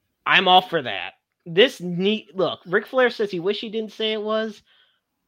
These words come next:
I wish that it is his last match, because you know what? Once again, I'm gonna go to the nostalgia f-, factor. The old N W A setup. You had,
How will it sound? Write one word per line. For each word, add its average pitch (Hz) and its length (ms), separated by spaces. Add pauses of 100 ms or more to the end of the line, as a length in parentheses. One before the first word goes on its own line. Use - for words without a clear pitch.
(420)
I 180 120
wish 214 520 (560)
that 170 280
it 156 140
is 95 540
his 135 160
last 104 300
match, 82 460 (260)
because 185 260
you 269 100
know 381 140
what? 262 300 (500)
Once 269 280
again, 190 360
I'm 180 120
gonna 277 120
go 240 120
to 233 60
the 220 80
nostalgia 156 580
f-, 120 240 (120)
factor. 92 520 (760)
The 165 220
old 240 260
N 233 140
W 220 340
A 202 100
setup. 139 640 (360)
You 160 160
had, 180 560